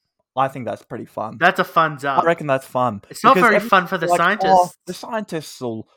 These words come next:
Speaker 1: will know where they are, blah, blah, blah." They don't. There's actually a, a court case. I don't have the details on this, but it was an
Speaker 2: Oh,
Speaker 1: earthquake.
Speaker 2: really?
Speaker 1: Um, I think it might have been Pompeii, actually. I think it might have been the volcanic eruption, that the scientists in the town got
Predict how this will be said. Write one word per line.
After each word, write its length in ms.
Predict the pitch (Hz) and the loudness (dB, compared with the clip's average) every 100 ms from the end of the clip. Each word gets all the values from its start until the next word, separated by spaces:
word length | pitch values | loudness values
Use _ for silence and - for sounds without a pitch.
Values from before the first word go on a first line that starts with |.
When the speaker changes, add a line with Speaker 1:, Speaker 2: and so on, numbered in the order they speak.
| _ | _
Speaker 1:
will 140 | 117 117 | -12 -8
know 240 | 110 113 | -6 -4
where 200 | 110 107 | -4 -4
they 160 | 104 104 | -4 -4
are, 220 | 107 117 | 0 0
blah, 120 | - | 0
blah, 120 | 110 | -8
blah." 220 | 110 135 175 _ | -4 -4 -6 _
They 180 | 196 190 | -12 -8
don't. 360 | 180 175 113 - _ _ | -6 -6 -10 -14 _ _
There's 140 | 165 262 | -10 -8
actually 260 | 262 233 | -8 -6
a, 140 | 165 - | -6 -4
a 60 | - | -10
court 280 | - 196 - | -8 -10 -8
case. 380 | 127 120 - _ _ _ | -10 -10 -14 _ _ _
I 40 | 156 | -10
don't 120 | 214 | -8
have 80 | 160 | -8
the 80 | |
details 480 | 135 131 156 123 107 | -8 -8 -6 -6 -6
on 140 | 104 104 | -10 -12
this, 260 | - - - | -14 -18 -6
but 220 | 117 - _ | -6 -6 _
it 160 | 135 139 | -8 -4
was 260 | 131 123 - | -4 -6 -8
an 160 | 123 139 | -12 -8
Speaker 2:
Oh, 60 | |
Speaker 1:
earthquake. 400 | 165 156 - 262 | -10 -8 -6 -6
Speaker 2:
really? 240 | 254 131 _ _ | -8 -18 _ _
Speaker 1:
Um, 220 | 127 123 - | -6 -6 -8
I 40 | - | -14
think 140 | 247 | -14
it 60 | 440 | -10
might 120 | 392 | -8
have 60 | |
been 280 | 220 110 107 _ _ _ | -6 -8 -12 _ _ _
Pompeii, 640 | - 110 98 113 156 156 107 - | -8 -8 -6 -6 -4 -4 -6 -10
actually. 260 | 120 - 147 | -10 -10 -12
I 40 | |
think 180 | 262 285 | -12 -14
it 80 | 156 | -4
might 160 | 123 | -4
have 100 | 113 | -2
been 180 | 120 113 | -6 -6
the 120 | 110 | -6
volcanic 460 | 101 107 - 110 - | -6 -8 -8 -12 -10
eruption, 520 | 113 143 - 113 101 - _ _ | -4 -4 -4 -16 -16 -18 _ _
that 140 | - 120 | -20 -12
the 100 | 135 | -12
scientists 600 | - 156 185 170 139 - | -6 -6 -4 -8 -10 -12
in 80 | 120 | -12
the 80 | 107 | -12
town 320 | - 135 117 | -8 -8 -4
got 180 | 107 | -6